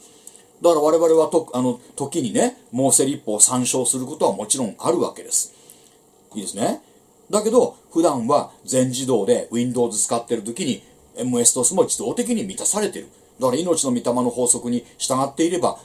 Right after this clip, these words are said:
自動的にモーセ律法も満たされている。これがモーセ律法と命の御霊の法則の関係なんです。というわけで、もうディメンションが上がって、我々はキリストと共に天の御座にいるんですよ。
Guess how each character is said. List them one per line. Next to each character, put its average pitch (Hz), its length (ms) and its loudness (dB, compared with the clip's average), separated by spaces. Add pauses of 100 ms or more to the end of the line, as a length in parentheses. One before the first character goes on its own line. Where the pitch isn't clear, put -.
自 - 120 -8
動 110 140 -6
的 147 200 -4
に 208 80 0
モ 113 200 0
ー - 20 0
セ 123 140 0
律 143 200 -6
法 110 180 2
も - 220 0 (120)
満 - 120 -16
た - 80 -6
さ 233 140 4
れ 247 80 6
て 240 120 -8
い 82 80 -8
る。 - 100 -20 (240)
こ 127 100 -4
れ 170 100 2
が 220 180 2
モ 113 180 0
ー - 40 0
セ 120 80 4
律 117 200 -4
法 104 140 -4
と 123 120 0
命 120 300 -2
の 98 60 -10
御 92 40 -14
霊 87 60 -18 (200)
の 131 60 -4
法 - 240 -8
則 - 240 -2
の 127 180 -4 (140)
関 104 220 -10
係 139 160 0
な 131 140 -4
ん - 60 -12
で - 80 -8
す。 - 200 2 (460)
と 131 60 -4
い - 20 2
う - 20 2
わ 131 80 4
け 123 40 4
で、 135 100 2
も 131 280 2 (140)
う - 20 -20
デ 117 60 -2
ィ 117 40 -6
メ 135 120 0
ン 139 80 -8
シ 165 80 6
ョ 160 60 8
ン 165 100 0
が - 140 -4
上 196 100 -6
が - 100 -2
っ - 80 -8
て、 - 300 -2 (120)
我 104 140 -4
々 107 160 -2 (120)
は 147 200 0 (800)
キ 104 120 -12
リ 113 80 -2
ス - 80 -2
ト 110 100 -4
と - 120 -16
共 143 240 -4
に 143 200 -6 (140)
天 123 240 0
の 95 100 -6
御 78 120 -14
座 - 180 0
に - 240 -4
い - 100 -12
る 175 100 -14
ん - 100 -16
で - 80 -10
す - 160 0
よ。 - 100 -18